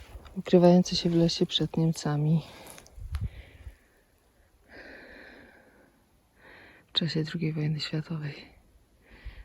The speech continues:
Spakowani w taki sposób, aby w każdej chwili móc opuścić obóz.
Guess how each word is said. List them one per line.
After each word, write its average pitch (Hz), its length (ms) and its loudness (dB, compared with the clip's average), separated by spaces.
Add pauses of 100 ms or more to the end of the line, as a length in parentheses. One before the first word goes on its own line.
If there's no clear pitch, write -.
(120)
Spakowani 196 880 4 (1300)
w - 140 -20
taki 202 340 0
sposób, 175 540 -4
aby 151 220 -6
w 151 60 -14
każdej 180 320 -2
chwili 160 220 -6
móc - 380 -4 (160)
opuścić 170 500 -6
obóz. - 460 -10